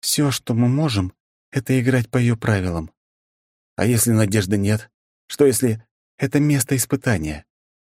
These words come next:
Испытание достойных", — сказала она, впервые приоткрыв тайну того, во что именно меня втянули.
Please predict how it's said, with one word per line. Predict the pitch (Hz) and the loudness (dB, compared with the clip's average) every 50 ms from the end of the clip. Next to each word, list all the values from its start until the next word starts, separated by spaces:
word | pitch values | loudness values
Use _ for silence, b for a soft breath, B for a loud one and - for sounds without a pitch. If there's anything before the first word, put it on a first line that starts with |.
| _ _ _ _ | _ _ _ _
Испытание | - 131 120 - - - 110 - 139 156 160 135 113 98 92 | -4 -4 -4 -4 -4 -6 -4 0 0 0 2 2 2 0 0
достойных", — | 101 120 143 - - - 110 98 87 80 82 76 - - _ _ _ | 0 -2 -2 -2 -2 -2 -2 0 0 -2 -4 -6 -8 -12 _ _ _
сказала | - - - - 76 73 73 76 76 76 76 | -8 -6 -2 -2 0 0 2 2 2 4 2
она, | 76 78 85 85 82 69 | 2 2 0 0 -2 -4
впервые | - - - 98 92 98 104 110 104 90 78 71 69 | -6 -6 -2 -2 0 0 2 2 2 2 0 -2 -4
приоткрыв | - - 92 90 85 80 - - 90 87 - - | -6 -4 -2 -2 -2 -2 -2 -4 -4 -4 -4 -2
тайну | - 98 92 87 80 78 71 | 0 0 0 0 -2 -4 -4
того, | - 76 80 87 95 90 73 - _ _ _ _ _ _ _ | -4 -4 -2 -2 -2 -2 -4 -6 _ _ _ _ _ _ _
во | - 78 85 | -6 -6 -6
что | - - - 123 117 113 | -4 -2 0 2 2 2
именно | 107 107 113 113 104 90 80 78 | 2 2 2 2 0 0 0 -2
меня | 76 76 78 78 71 | -2 -2 -2 -4 -4
втянули. | 67 - - 95 98 90 78 67 57 - | -4 -4 -4 -2 -2 -2 -2 -4 -6 -10